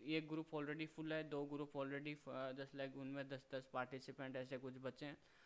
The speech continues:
तो दो तीन हज़ार लोग तो WhatsApp group में ही जुड़े हुए पड़े हैं, ठीक है। तो यार ये सारा scene रहता है। जिन भी बच्चों को direct admission चाहिए वो भी contact कर सकते हैं,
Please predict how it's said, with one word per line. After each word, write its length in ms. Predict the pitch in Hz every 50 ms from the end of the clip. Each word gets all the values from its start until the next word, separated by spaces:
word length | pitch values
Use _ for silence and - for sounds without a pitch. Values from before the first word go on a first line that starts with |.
| - - - -
तो 100 | 156 147
दो 180 | 143 156 160 160
तीन 280 | 156 - 170 170 175
हज़ार 280 | 170 151 151 147 147 151
लोग 240 | 147 147 151 143 -
तो 100 | 165 151
WhatsApp 480 | 147 143 147 147 - - 156 147 147
group 180 | 147 151 143 156
में 100 | 151 151
ही 60 | 147
जुड़े 220 | 147 139 139 139
हुए 120 | 139 139 135
पड़े 240 | - 139 131 131 127
हैं, 160 | 127 135 143 -
ठीक 160 | 156 147 147
है। 240 | 143 - - - - - - - -
तो 200 | 143 135 131 131
यार 200 | 139 147 156 156
ये 200 | 143 151 156 160
सारा 280 | 160 - 156 151 156 151
scene 280 | - - 156 151 156
रहता 300 | 147 143 143 143 - 175
है। 60 | 180
जिन 200 | 175 180 185 190
भी 80 | 190 202
बच्चों 280 | 180 180 170 - 185 175
को 120 | 190 190
direct 400 | 170 156 143 143 160 156 - -
admission 440 | 170 165 160 165 165 165 170 165 165
चाहिए 280 | - 160 156 170 170
वो 200 | 170 160 156 160
भी 140 | 160 165 165
contact 400 | 160 165 156 151 151 156 151 -
कर 120 | 160 156 151
सकते 300 | - 151 - - - 156
हैं, 140 | 160 180